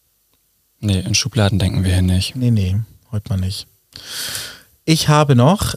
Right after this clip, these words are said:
Speaker 2: ähm, eine andere, andere Begrifflichkeit für Freundschaften.
Speaker 1: Oh.
Speaker 2: Und zwar habe ich die von einem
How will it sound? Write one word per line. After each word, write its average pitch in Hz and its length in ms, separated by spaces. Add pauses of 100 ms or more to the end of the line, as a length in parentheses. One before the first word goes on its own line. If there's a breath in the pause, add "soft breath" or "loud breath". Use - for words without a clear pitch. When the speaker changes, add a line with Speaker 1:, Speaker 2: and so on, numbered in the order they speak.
Speaker 2:
ähm, 120 920 (220)
eine - 120
andere, 196 440
andere 160 240
Begrifflichkeit 127 720
für 113 120
Freundschaften. 104 640
Speaker 1:
Oh. 113 200 (480 loud breath)
Speaker 2:
Und 117 120
zwar 123 180
habe 135 120
ich 123 80
die 131 140
von 139 180
einem 110 320